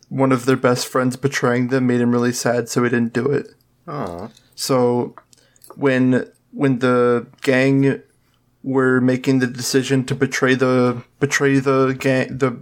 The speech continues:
Speaker 1: the actual gang, and fight the boss, everybody had the choice, all the characters had the choice to,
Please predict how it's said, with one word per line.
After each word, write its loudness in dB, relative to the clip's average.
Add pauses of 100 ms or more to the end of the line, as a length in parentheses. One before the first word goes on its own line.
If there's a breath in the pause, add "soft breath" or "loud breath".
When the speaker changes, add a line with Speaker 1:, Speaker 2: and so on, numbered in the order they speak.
Speaker 1:
the -2
actual 0
gang, 0 (560 soft breath)
and 2
fight -2
the -2
boss, 0 (720 soft breath)
everybody 0
had 0
the 2
choice, -2 (160)
all 2
the 2
characters 0
had 0
the 0
choice 0
to, 0